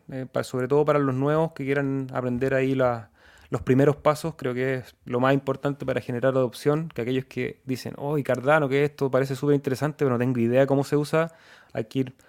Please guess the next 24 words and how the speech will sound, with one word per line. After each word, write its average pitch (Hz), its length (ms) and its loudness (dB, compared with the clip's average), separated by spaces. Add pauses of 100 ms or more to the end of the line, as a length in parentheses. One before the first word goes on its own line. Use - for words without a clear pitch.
(180)
paso 135 220 -2
a 131 40 -2
paso 135 300 2
y 135 120 2
este 131 180 -4
es 127 80 0
uno 127 200 0
de 123 60 0
los 120 340 -2
elementos 120 440 -4
interesantes. 113 560 -8
Así 131 80 -8
que 127 140 2
se 143 120 -4
suscriben 180 540 0
y 139 80 -2
le 131 140 0
pueden 135 200 2
dejar 131 260 0
ahí 131 60 2
un 131 60 0
comentario 131 560 0
y 127 80 0
un, 120 380 -4